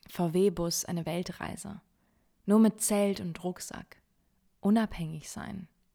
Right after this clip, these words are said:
Freiheit leben, in den Tag hinein. Wollten trampen, wenn das Geld knapp wird,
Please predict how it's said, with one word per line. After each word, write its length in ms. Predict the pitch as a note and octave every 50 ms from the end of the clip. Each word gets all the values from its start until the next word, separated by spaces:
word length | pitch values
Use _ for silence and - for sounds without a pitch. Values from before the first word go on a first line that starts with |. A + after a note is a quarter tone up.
| _ _
Freiheit 560 | - - - E3+ E3+ E3+ E3 D#3+ D#3 - -
leben, 300 | D#3+ D#3 D#3+ D#3 D3+ - - - _ - - - - - _ _ _
in 120 | - - G3+
den 120 | G#3 G3+
Tag 240 | F#3+ G3 G#3 A3 -
hinein. 400 | - F3+ E3 E3 - - - E3 _ _ _ _ _ _ _ _ _ _ _ _ _ _
Wollten 420 | - F3 F#3+ F#3+ F#3 G3 F#3+ F#3+ F3+ - - - - - - _
trampen, 600 | - - A3 G3+ G#3 A#3 A#3+ A3 F#3+ G#3 F#3+ F#3 F3+
wenn 140 | F#3+ F3+ F3+
das 200 | F3+ F3 - -
Geld 240 | F#3+ F#3 G#3+ -
knapp 400 | - - F#3 E3+ F3 - - -
wird, 220 | F3 E3+ E3+ -